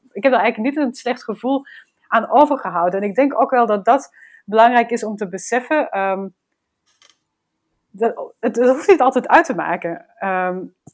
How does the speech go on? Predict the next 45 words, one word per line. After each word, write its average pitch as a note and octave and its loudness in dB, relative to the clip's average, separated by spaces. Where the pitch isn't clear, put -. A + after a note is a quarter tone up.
als, A#3+ 4
als A#3 -2
ik B3+ -2
iemand B3+ 0
als G#3 -2
beste B3 -6
vriendin A#3+ -2
beschouw G#3+ -6
en G3 -8
die G#3 -6
beschouwt G#3+ -2
mij G3 -6
niet A#3 -6
als A3 -4
beste A#3 -8
vriendin, A3+ -6
dan B3 0
hoeft D#4 0
dat C#4 2
niet B3+ -2
per C#4+ 0
se A#3+ -2
een A3 -4
gigantisch A#3+ -2
obstakel A3+ -6
te A#3 -8
zijn G#3 -6
in G3+ -10
die F#3+ -12
vriendschap. - -10
Zolang B3+ 0
wij A#3+ 0
allebei, A3 0
eh, F#3+ -8
die G3 -8
vriendschap G3+ -8
leuk G#3 0
vinden C#4 -4
en A3 -8
daar G3 -2
iets - -16
uithalen A#3 -2
wat G#3 -6
voor G#3 -12
ons, G3 -16